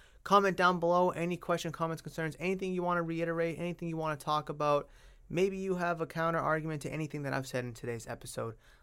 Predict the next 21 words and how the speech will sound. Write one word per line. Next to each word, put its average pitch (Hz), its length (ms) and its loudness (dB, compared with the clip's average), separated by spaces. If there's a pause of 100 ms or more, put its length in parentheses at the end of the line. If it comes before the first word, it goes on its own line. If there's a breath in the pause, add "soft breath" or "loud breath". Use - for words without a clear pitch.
(120)
Leave 139 260 -2
those 135 220 4
down 120 180 0
in 120 60 -2
the 117 60 -6
comment 113 340 -4
section 113 320 -8
below, 113 220 -4
as 110 100 -8
I 110 60 -10
can't 131 360 -6
wait 117 160 -8
to 110 100 -12
read 110 160 -8
and 107 80 -10
reply 107 400 -8
to - 220 -14
any 127 180 -2
and 113 100 -6
all 107 120 -10
comments. 135 520 -2